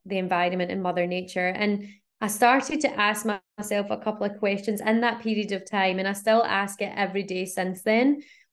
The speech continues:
And, and I think they're really, really important questions, which is, what more can I do for me and my family? What more can I do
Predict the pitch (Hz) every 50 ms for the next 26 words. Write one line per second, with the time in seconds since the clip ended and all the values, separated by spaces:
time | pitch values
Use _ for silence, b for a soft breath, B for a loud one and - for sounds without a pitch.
0 | _ _ _ _ - 220 220 214 220 - - - - _ - 208 220 214 214 208
1 | 240 233 208 214 214 208 202 196 208 220 226 226 226 226 214 202 214 214 208 208
2 | 208 208 208 - - 208 196 196 190 185 - - 196 196 190 190 - 202 196 185
3 | 185 190 196 - - - - 196 190 185 180 185 b b b b b _ - 220
4 | 214 202 196 202 214 226 226 226 247 233 226 220 220 202 202 202 202 208 196 196
5 | 190 190 190 190 185 185 185 180 180 185 185 180 180 180 175 175 180 180 180 180
6 | 185 190 - 202 202 202 208 208 220 220 220 226 214 202 196 190 190 - 190 190
7 | 185 185 185 185 185